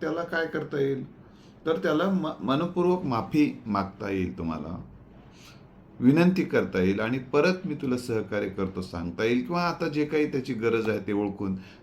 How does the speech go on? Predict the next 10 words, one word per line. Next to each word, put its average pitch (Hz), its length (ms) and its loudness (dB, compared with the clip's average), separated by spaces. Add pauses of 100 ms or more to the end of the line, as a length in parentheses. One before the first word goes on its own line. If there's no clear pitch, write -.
त्याला, 123 260 4 (420)
अं, 107 340 -2 (800)
सहकार्य 113 420 2
करता 76 360 -8
येईल. 71 180 -12 (580)
हा 123 120 -4
त्याचा 107 520 -4 (240)
त्यामागचा 87 440 -4
उद्देश 78 580 -6
आहे. 67 120 -14